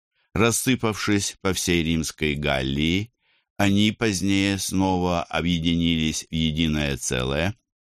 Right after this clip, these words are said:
осели на новом месте и постепенно отвоевали в свою пользу то немногое, что еще оставалось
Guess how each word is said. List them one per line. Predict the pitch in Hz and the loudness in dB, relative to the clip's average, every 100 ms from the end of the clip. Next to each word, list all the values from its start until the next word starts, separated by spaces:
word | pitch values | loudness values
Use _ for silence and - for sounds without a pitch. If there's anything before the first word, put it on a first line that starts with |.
| _ _ _ | _ _ _
осели | 101 - - 98 85 78 | -2 0 0 2 2 0
на | 73 69 | -2 -2
новом | 69 67 65 65 65 | -2 -4 -4 -4 -2
месте | 71 - - 98 101 _ _ _ _ | -2 -4 -4 -2 -2 _ _ _ _
и | - 190 | 0 0
постепенно | 160 147 - 113 - 160 156 147 143 139 - | 0 -2 0 -2 0 0 0 0 0 -2 -4
отвоевали | 104 95 104 104 90 110 101 87 | -4 0 0 0 0 -2 0 -2
в | - | -4
свою | 76 78 71 | -2 -2 -2
пользу | - 95 85 80 85 | 0 0 0 0 -4
то | - 90 | 0 0
немногое, | 82 80 76 87 87 82 76 | 2 0 0 0 0 -2 -2
что | - 78 | -2 -2
еще | 71 - 73 | -2 -2 -4
оставалось | 71 - 71 78 76 76 - | -4 -4 -2 -2 -2 -4 -6